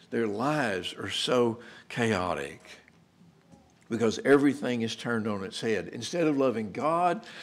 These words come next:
and loving that which is good, people love themselves, and they love pleasure, and they love money. Well, let me ask you another question here. When Paul says people in verse two,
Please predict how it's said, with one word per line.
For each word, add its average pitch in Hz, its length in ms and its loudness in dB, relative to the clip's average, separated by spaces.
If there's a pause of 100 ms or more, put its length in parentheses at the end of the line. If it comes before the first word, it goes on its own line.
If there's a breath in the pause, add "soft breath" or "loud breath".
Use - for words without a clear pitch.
and 104 180 4
loving 120 280 4
that 107 180 0
which 98 220 -6
is - 140 -8
good, 131 500 8 (280 loud breath)
people 117 320 0
love 107 220 0
themselves, 113 840 0 (240 loud breath)
and 104 180 -4
they 98 120 -2
love 95 260 -4
pleasure, 110 680 -2 (420 loud breath)
and 101 160 -6
they 92 60 -6
love 92 240 -6
money. 80 480 -12 (1700 loud breath)
Well, - 100 -2
let 170 100 4
me 160 120 6
ask 156 220 2
you 131 80 0
another 113 240 2
question 113 520 -2
here. 82 300 -6 (1080 soft breath)
When 143 180 6
Paul 196 320 8
says 127 540 6 (100)
people 85 640 2 (380)
in 117 160 -2
verse 107 320 0
two, 95 400 0